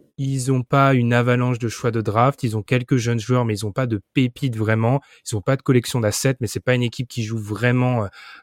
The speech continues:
euh, l'avantage du terrain au play-in, par exemple. Ils sont un peu encore dans le no man's land et peut-être que les Knicks voulaient pas m-, lâcher tout parce que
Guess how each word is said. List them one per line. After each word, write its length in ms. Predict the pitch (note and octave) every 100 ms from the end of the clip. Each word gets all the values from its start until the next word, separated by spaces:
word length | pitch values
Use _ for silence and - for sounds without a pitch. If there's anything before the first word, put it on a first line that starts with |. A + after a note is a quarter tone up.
| A#2
euh, 280 | G#2 G#2 G#2
l'avantage 640 | A2 A2+ B2+ B2 A#2+ A#2+
du 100 | A2+
terrain 220 | - A2 G#2+
au 60 |
play-in, 260 | - A#2+ B2+
par 140 | A2+
exemple. 260 | G2+ A#2+ A#2+
Ils 40 |
sont 120 | -
un 80 | G2
peu 160 | - B2+
encore 280 | A#2 B2 G#2+
dans 120 | G2+
le 80 | G2+
no 100 | G#2
man's 240 | G#2 G#2 B2
land 140 | B2
et 120 | G2+ - - - - - - _
peut-être 200 | - C#3
que 80 | C3
les 80 | B2+
Knicks 160 | C#3+
voulaient 180 | B2+ A2
pas 140 | G#2 A#2+
m-, 140 | B2
lâcher 340 | A#2+ A2 - A#2+
tout 140 | - D3
parce 220 | A#2+ -
que 320 | A2+ G#2